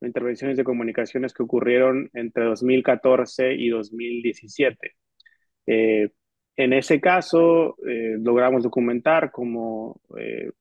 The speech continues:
un número importante de personas defensoras de derechos humanos, de periodistas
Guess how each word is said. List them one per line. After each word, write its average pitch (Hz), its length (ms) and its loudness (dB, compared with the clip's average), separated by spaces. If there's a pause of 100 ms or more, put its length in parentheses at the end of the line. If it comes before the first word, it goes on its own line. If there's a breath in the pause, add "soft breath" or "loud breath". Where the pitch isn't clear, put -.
(340)
un 139 180 -6
número 127 340 2
importante 135 720 2
de 135 260 2
personas 113 380 -6
defensoras 117 500 -2
de 117 60 0
derechos 117 380 -2
humanos, 151 500 -2
de 120 80 -10
periodistas 123 840 -2